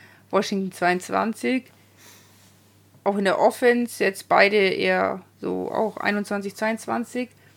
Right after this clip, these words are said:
Aber, ja, irgendwie, ich weiß auch nicht, das ist so, die hatten letztes Jahr einen ziemlichen, das ist so der, äh, wie heißt der jetzt?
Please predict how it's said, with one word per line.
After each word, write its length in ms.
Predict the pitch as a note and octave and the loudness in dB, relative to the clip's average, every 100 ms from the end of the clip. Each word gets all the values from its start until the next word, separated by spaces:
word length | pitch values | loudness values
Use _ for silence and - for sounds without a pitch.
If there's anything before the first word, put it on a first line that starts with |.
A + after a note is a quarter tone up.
| _ _ _ _ _ _ _ _ _ _ _ _ _ _ - - | _ _ _ _ _ _ _ _ _ _ _ _ _ _ -20 -16
Aber, 680 | G#3 G#3 G#3+ G#3+ A3 A3 G#3 - _ _ _ _ | -10 -6 -2 0 0 -2 -6 -12 _ _ _ _
ja, 220 | - G3+ | -6 0
irgendwie, 320 | G3+ G#3+ G#3 | 2 0 -2
ich 120 | G3 - | -4 -2
weiß 200 | F#3+ - | -4 -2
auch 140 | G3+ | -2
nicht, 320 | F#3+ F#3 F3+ | -2 -4 -4
das 240 | F#3 - - | -8 -10 -14
ist 240 | F#3+ - | -14 -6
so, 300 | F#3+ F#3+ F#3 - - - | -2 0 -2 -6 -10 -2
die 60 | |
hatten 120 | A3+ | 2
letztes 320 | G#3+ B3 B3+ A3 | 6 4 4 4
Jahr 100 | G#3 | 4
einen 80 | |
ziemlichen, 560 | G3+ A#3+ A#3 - G3+ F#3 - _ _ _ _ - - - | 4 -2 -4 -4 -6 -6 -12 _ _ _ _ -20 -20 -20
das 120 | - - | -20 -20
ist 200 | - - | -14 -6
so 340 | G#3 G#3 F#3 | 2 4 4
der, 440 | - G3+ G3 G3 - - - - _ - - - _ _ _ - _ - - - - | 4 6 6 4 -2 -20 -20 -20 _ -20 -20 -20 _ _ _ -20 _ -20 -20 -20 -12
äh, 240 | G3+ G3 | -6 -4
wie 80 | F#3+ | -4
heißt 180 | G3+ - | -8 -10
der 80 | F#3+ | -12
jetzt? 300 | F#3+ - | -12 -18